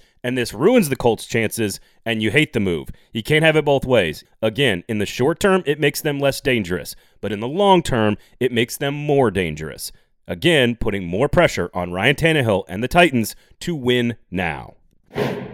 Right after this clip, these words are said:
Well, it's Thursday, so it's time for our weekly chat with Josh Ward, W N M L in Knoxville. You can follow him on the Twitters at Josh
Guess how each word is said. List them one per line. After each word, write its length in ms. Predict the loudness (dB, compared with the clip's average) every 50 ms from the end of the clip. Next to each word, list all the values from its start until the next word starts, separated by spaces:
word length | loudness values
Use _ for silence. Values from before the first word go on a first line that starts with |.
| -18 -20 -20 -20 -20 -20 _ _ -2
Well, 160 | 0 0 0
it's 120 | 0 0
Thursday, 360 | 2 2 4 4 4 4 2
so 200 | 2 2 2 0
it's 120 | 0 -2 -2
time 280 | -2 -2 0 0 -2
for 160 | -2 0 0 2
our 100 | 2 2
weekly 340 | 2 2 0 0 -2 -4
chat 300 | -4 -2 -2 -2 -2 -2
with 120 | -2 -6 -4
Josh 300 | -2 0 0 0 0 0
Ward, 280 | 0 0 0 0 0
W 320 | 0 0 0 0 0 -2 -2
N 160 | -2 -2 -2
M 80 | -2 -2
L 180 | -2 -2 -2
in 160 | -2 -4 -4
Knoxville. 460 | -2 -2 -2 -2 -4 -6 -6 -6 -4 -4
You 60 | -6
can 100 | -6 -4
follow 240 | -2 -2 0 0 -2
him 80 | -2
on 100 | -4 -4
the 60 | -6
Twitters 340 | -6 -6 -6 -4 -4 -6 -6 -6
at 260 | -4 -4 -4 -4 -4
Josh 340 | -4 -4 -2 -2 -2 -4 -6